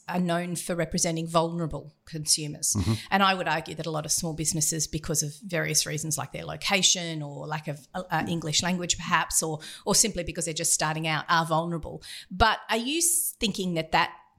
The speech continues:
Speaker 1: cohort of vulnerable consumers or vulnerable small businesses is growing, or have we got better at being digital, therefore it's less of a concern and they're not as vulnerable as they used to be?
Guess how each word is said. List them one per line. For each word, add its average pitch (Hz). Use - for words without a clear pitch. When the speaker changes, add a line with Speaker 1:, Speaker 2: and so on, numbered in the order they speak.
Speaker 1:
cohort 190
of 165
vulnerable 165
consumers 160
or 165
vulnerable 170
small 156
businesses 165
is 160
growing, 175
or 208
have 185
we 180
got -
better 208
at -
being 175
digital, 156
therefore 156
it's -
less 165
of 147
a -
concern 147
and 139
they're 151
not 147
as 139
vulnerable 139
as 139
they 127
used 135
to -
be? -